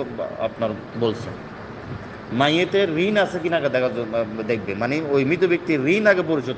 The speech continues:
করবে, এরপরে তা কোনো, আহ, ওসিয়ত যদি থাকে, তাহলে সেটা পূর্ণ করার পর তার সম্পত্তি ভাগ, ভাগ বন্টন করবে। এবং নবী করিম সাল্লাল্লাহু আলাইহি সাল্লাম যে ব্যক্তি ঋণ, আহ, অবস্থায় মারা গেছে, তার জানাজা তিনি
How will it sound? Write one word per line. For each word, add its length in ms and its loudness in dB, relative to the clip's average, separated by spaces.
করবে, 340 -10
এরপরে 380 4
তা 240 6
কোনো, 180 0
আহ, 680 4
ওসিয়ত 380 0
যদি 180 2
থাকে, 360 -2
তাহলে 240 4
সেটা 300 -2
পূর্ণ 380 0
করার 280 6
পর 140 2
তার 100 4
সম্পত্তি 440 -4
ভাগ, 160 2
ভাগ 180 -2
বন্টন 200 -6
করবে। 260 -8
এবং 100 4
নবী 180 4
করিম 260 2
সাল্লাল্লাহু 420 4
আলাইহি 160 2
সাল্লাম 320 2
যে 300 2
ব্যক্তি 300 -2
ঋণ, 540 0
আহ, 400 6
অবস্থায় 360 0
মারা 220 2
গেছে, 300 -8
তার 120 2
জানাজা 320 2
তিনি 200 -2